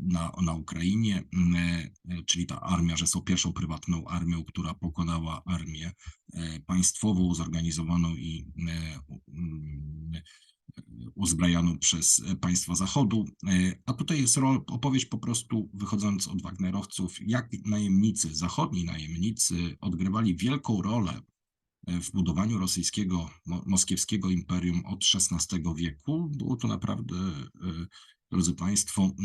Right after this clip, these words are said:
duże wydarzenie. Oprócz tego w numerze jest wiele ciekawych tekstów, jak chociażby historia tego, że Związek Sowiecki produkował i sprzedawał narkotyki. E, są również materiały o, e,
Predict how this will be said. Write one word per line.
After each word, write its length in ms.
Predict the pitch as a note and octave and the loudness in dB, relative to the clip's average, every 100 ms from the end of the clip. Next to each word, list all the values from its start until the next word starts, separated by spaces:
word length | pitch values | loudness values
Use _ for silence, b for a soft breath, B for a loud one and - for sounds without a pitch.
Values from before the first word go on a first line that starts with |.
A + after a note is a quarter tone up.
| E2 | 2
duże 340 | G#2+ G#2 A2 | 2 2 2
wydarzenie. 600 | F2+ F#2+ G2 G2 D2 G1+ G1+ - | 4 2 4 0 0 -6 -14 -8
Oprócz 300 | A#2+ A#2+ - | -8 -4 -2
tego 240 | C3+ A#2 | 0 -2
w 120 | A2 | -2
numerze 380 | A2+ G#2 A2+ G#2 | 2 2 2 0
jest 260 | F#2 F#2 D#2+ | 0 0 -2
wiele 320 | A2+ A2+ G2+ | -2 -2 0
ciekawych 420 | - - F2+ F2+ | -2 -2 -4 -4
tekstów, 420 | - F#2 - E2+ | -4 -4 -4 -6
jak 160 | - - | -12 -14
chociażby 640 | - G2+ F2+ D#2 - F2+ F2+ B B _ | -8 -4 -2 -2 -4 -4 -4 B B _
historia 580 | - G2+ - G#2+ G2+ F2+ | 0 2 4 2 2 0
tego, 260 | F2+ F2+ | 0 0
że 120 | F#2 E2+ | 2 0
Związek 360 | D#2+ F#2+ G2 | 0 0 0
Sowiecki 420 | - E2 F2+ - | -2 -2 -2 -2
produkował 600 | G#2+ C3+ B2 A2+ F2 F#2 | 0 0 0 0 0 0
i 100 | - | 0
sprzedawał 800 | A2 - - G2+ E2+ D#2 F2+ F#2 - | -2 0 2 2 2 0 0 -2 -2
narkotyki. 800 | G2+ G2+ - A#2 A#2 - - - b b b - | -2 -2 -2 0 0 -2 -6 -16 b b b -12
E, 300 | E2 D2 C#2+ | -8 -6 -4
są 320 | - G2 F#2 | -2 0 2
również 400 | F#2+ F#2 F#2+ - | 2 2 0 2
materiały 800 | F2+ F#2 F#2+ F2+ F2+ F2+ F#2 F#2+ - - | 0 0 0 0 0 2 2 0 -2 -6
o, 280 | F2+ F2+ F#2 _ _ _ | -4 -2 -4 _ _ _
e, 580 | G2 F2+ F2+ F2+ F2+ E2+ | -2 0 0 -2 -4 -6